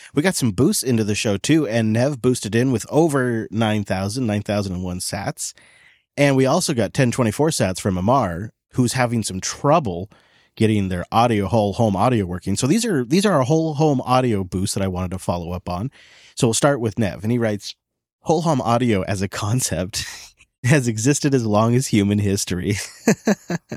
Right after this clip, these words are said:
So there are plenty of solutions moving around. Rather than getting fancy with software, I might present an alternative, he writes. Pulse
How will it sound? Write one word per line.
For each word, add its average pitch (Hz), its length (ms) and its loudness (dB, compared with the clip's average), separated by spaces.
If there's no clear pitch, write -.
So 156 120 0
there 131 180 -2
are 127 60 -4
plenty - 560 0
of 151 100 0
solutions 110 500 -2
moving 98 280 0
around. 85 340 -4
Rather 131 340 0
than 285 140 2
getting 247 260 2
fancy 165 460 0
with 107 100 -2
software, - 600 -6
I 165 160 0
might 285 260 -4
present 135 460 0
an 113 100 2
alternative, 98 760 -4
he 101 100 -2
writes. - 460 -8
Pulse 160 360 0